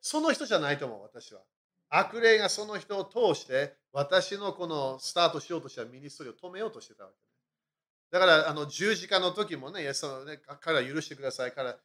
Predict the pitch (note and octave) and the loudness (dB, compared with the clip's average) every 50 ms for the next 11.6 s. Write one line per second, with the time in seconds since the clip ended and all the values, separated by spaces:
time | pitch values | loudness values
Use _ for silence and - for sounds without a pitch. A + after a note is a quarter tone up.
0 | _ _ - C#3 C#3+ C#3+ D#3+ D3+ C#3+ D3 C3+ B2+ A#2 A2 A2+ - B2 A#2 A#2 A2+ | _ _ -10 -10 -8 -8 -8 -10 -10 -12 -12 -12 -10 -12 -12 -12 -12 -14 -14 -14
1 | A2 A2 A2 - _ _ _ D#3+ G3 G3+ - - C#3+ C3+ D#3 D#3+ D#3 - C#3 C3 | -18 -20 -20 -20 _ _ _ -10 -8 -8 -4 -2 -2 0 0 -2 -2 -2 -4 -4
2 | C3 - D#3 D#3+ D#3 D#3 D3+ D3 C#3 B2+ - - E3+ D#3+ C3 A2 G2+ - D3 C#3+ | -4 -4 -4 -2 0 0 0 -2 -4 -8 -4 0 2 2 2 2 -2 -6 -12 -14
3 | C3+ C3 A#2+ A2+ A2+ D3 C3+ A2+ - - D#3 D3 - D3+ C#3+ C3 C3+ C3+ C3 - | -14 -14 -14 -12 -10 -10 -12 -12 -12 -12 -12 -10 -8 -8 -8 -8 -10 -14 -16 -18
4 | _ _ _ _ _ - E3 D#3+ D3 B2+ G#2+ G#2+ G#2+ G#2 A2+ A2+ - _ G2+ F#2+ | _ _ _ _ _ -4 -2 0 0 0 0 -4 -8 -14 -16 -18 -20 _ -20 -20
5 | - _ _ _ _ _ _ _ _ _ _ _ _ _ _ _ _ _ D3+ D#3 | -20 _ _ _ _ _ _ _ _ _ _ _ _ _ _ _ _ _ 2 4
6 | D#3 C#3 - - - _ _ _ _ D3 F3+ G#3 - E3+ F3+ G#3+ A#3 B3 B3+ A#3 | 4 4 2 0 -8 _ _ _ _ -8 -6 -6 -4 -2 0 0 0 0 0 -2
7 | G#3 D#3 E3 E3 D3+ C#3 C3+ B2+ A#2 A#2+ C#3+ D3 - A3 G#3+ G#3+ - A3+ G#3 - | -2 -2 0 0 0 0 0 -4 -6 -6 -4 -2 0 0 0 0 -2 -4 -2 0
8 | F#3 D3+ C#3 C#3 - D#3+ F3+ F3+ - - A#3+ B3+ A#3+ G#3+ A#3 A3+ - - G3 G3 | 0 0 0 -2 -6 -12 -14 -14 -14 -18 -20 -14 -6 -2 -2 -2 0 0 -2 -2
9 | G3+ G3+ - _ _ _ _ _ _ _ _ - E3+ D#3+ D#3+ D#3 D3 C#3 C3+ C#3 | -2 -2 -6 _ _ _ _ _ _ _ _ -4 0 2 2 2 2 0 0 2
10 | D3 E3 D#3+ D#3+ F#3+ G#3 A3 A3 G#3+ G#3 F#3+ - - - F3 E3+ E3+ E3+ - _ | 2 2 2 0 -2 2 4 4 4 4 0 -2 -2 0 0 0 0 0 -4 _
11 | _ _ _ _ _ _ - F#3 G3+ G#3 G3+ - | _ _ _ _ _ _ -2 0 0 0 -2 -6